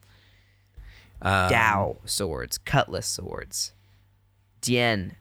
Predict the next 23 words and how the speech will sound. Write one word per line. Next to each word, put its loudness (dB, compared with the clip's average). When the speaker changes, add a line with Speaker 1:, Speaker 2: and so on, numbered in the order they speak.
Speaker 2:
Khopesh. 0
That's -4
a -8
good -8
word. -6
Speaker 1:
Yeah, 2
Speaker 2:
Khopesh. -8
Speaker 1:
look 0
at 0
them 2
all. -4
Speaker 2:
Uh, -2
<laughs> 0
dragon -2
swords. -6
Uh, -2
A-, 4
A-, 0
Agincourt 0
armings. -2
Um, -6
basket -2
hilt. -10